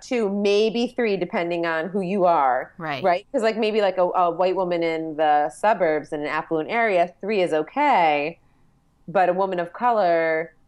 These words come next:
Speaker 1: living in an urban apartment area, people start to look at three in a much different way. It's, I mean, it's very, and I think for a lot of these issues, it's super important to look at that intersectionality and,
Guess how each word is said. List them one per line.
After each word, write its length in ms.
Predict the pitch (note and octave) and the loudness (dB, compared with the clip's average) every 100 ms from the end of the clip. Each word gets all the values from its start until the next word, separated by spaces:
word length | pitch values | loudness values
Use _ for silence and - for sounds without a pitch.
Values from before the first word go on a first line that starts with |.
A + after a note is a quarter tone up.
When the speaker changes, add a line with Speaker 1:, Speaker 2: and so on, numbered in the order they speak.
| _ | _
Speaker 1:
living 280 | F#3+ F3 E3+ | -4 -2 -2
in 80 | D#3+ | -2
an 100 | D#3 | -2
urban 560 | F3+ F3 E3+ D#3+ D#3+ D3+ | -2 0 0 -2 -4 -4
apartment 540 | D3 - C#4+ F#3+ E3+ | -6 -2 -2 -2 -4
area, 720 | C#3+ D#3 D3+ D3 C#3 C#3 C#3+ - _ _ _ _ _ _ _ _ | -2 -2 0 2 2 0 -2 -10 _ _ _ _ _ _ _ _
people 260 | A#3 A3 G#3 | -2 0 0
start 240 | G#3 F#3+ | 2 0
to 80 | F#3+ | 0
look 160 | F3+ | 0
at 140 | E3 - | -2 -4
three 160 | F#3 F3 | -2 -2
in 80 | |
a 40 | D3 | -2
much 220 | D3 D3 | -4 -6
different 380 | C#3+ C#3 C#3+ C3+ | -8 -6 -6 -2
way. 400 | D#3 G#3+ C#3+ A2+ | 0 2 2 0
It's, 160 | - - | -4 -6
I 40 | D3+ | -4
mean, 220 | C#3+ B2 | -2 -4
it's 200 | C#3+ D3 | -6 -8
very, 300 | C#3+ D#3+ D#3+ | 0 2 2
and 100 | E3+ | 0
I 60 | E3+ | -2
think 240 | F#3 F3 | -2 -4
for 100 | - D3+ | 0 0
a 60 | |
lot 260 | C#3+ C3+ A#3+ | 2 2 0
of 140 | F#3+ | -2
these 200 | C#3+ B2 | -4 -6
issues, 480 | C3+ - C3 B2+ B2+ | -8 -8 -6 -6 -6
it's 180 | C3+ - | -12 -16
super 440 | - - F3 E3+ | -20 -8 -6 -4
important 360 | D3 C#3+ E3+ C#3 | -4 -4 -6 -6
to 60 | C#3+ | -8
look 140 | E3 | -6
at 60 | C#3 | -2
that 140 | C3 | -2
intersectionality 1000 | C#3 - B2+ C3+ - C#3+ D3+ F#3 C#3+ B2+ | -4 -8 -6 -6 -6 -6 -2 -2 0 -2
and, 120 | C3 | -4